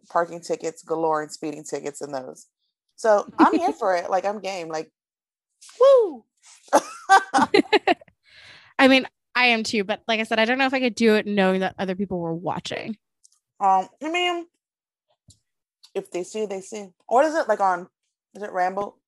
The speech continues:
Speaker 1: If, if he dies, he dies.
Speaker 2: I
Speaker 1: Or
Speaker 2: think
Speaker 1: something, I don't know.
Speaker 2: I like,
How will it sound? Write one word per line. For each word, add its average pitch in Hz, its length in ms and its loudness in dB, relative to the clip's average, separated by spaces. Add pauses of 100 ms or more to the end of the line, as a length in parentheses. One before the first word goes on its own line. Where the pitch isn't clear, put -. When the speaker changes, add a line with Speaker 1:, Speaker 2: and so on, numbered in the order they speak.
(320)
Speaker 1:
If, 180 140 -10 (280)
if 165 160 -20
he 156 200 -20
dies, 143 360 -16
he 147 140 -20
dies. - 480 -16
Speaker 2:
I - 40 -4
Speaker 1:
Or - 20 0
Speaker 2:
think 311 120 0
Speaker 1:
something, 196 300 -8
I 151 80 -2
don't 107 140 -10
know. - 120 -14 (440)
Speaker 2:
I 285 100 4
like, 349 180 0